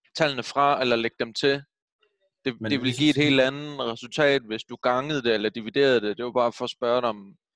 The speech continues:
Speaker 2: Men vil det så
Speaker 1: men
Speaker 2: sige, at hvis det er et V B-stykke, så i stedet for minus i de seks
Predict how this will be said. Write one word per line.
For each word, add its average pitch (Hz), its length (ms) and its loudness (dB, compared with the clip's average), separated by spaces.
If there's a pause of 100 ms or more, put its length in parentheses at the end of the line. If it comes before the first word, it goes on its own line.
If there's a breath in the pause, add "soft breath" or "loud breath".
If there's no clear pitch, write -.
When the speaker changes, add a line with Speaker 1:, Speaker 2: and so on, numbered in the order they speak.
(140)
Speaker 2:
Men 113 280 -4
vil 113 120 -6
det 120 100 -4
så 123 60 -4
Speaker 1:
men 120 60 -2
Speaker 2:
sige, 131 340 -10
at 101 100 -6
hvis 104 180 -10
det 113 140 -8
er - 40 -6
et 104 60 -10
V 104 100 -8 (160)
B-stykke, 110 300 -12
så 120 120 -6
i 110 60 -4
stedet 113 220 -10
for 113 80 -10
minus 123 340 -4 (280)
i 113 120 -12
de 101 220 -14
seks 120 220 -8